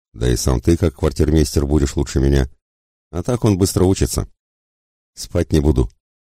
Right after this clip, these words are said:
хрипло выдавил подросток, глядя отчаянными глазами. Разговор был заранее отрепетирован с Минихом. Порядок у фельдмаршала был железный, и цесаревич нужен был скорее как символ для войск.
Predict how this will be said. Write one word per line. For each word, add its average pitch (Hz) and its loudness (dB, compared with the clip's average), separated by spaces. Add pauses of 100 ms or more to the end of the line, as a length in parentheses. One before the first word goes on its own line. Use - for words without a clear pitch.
(260)
хрипло 71 0
выдавил 67 2
подросток, 71 0
глядя 69 0
отчаянными 65 0
глазами. 60 0 (1000)
Разговор 82 0
был 107 4
заранее 92 4
отрепетирован 85 2
с - -4
Минихом. 57 -2 (380)
Порядок 78 0
у - 0
фельдмаршала 69 0
был 69 2
железный, 67 2 (100)
и 95 -10
цесаревич 90 0
нужен 80 2
был 76 2
скорее 78 4
как 71 -4
символ 64 0
для 60 0
войск. 58 -2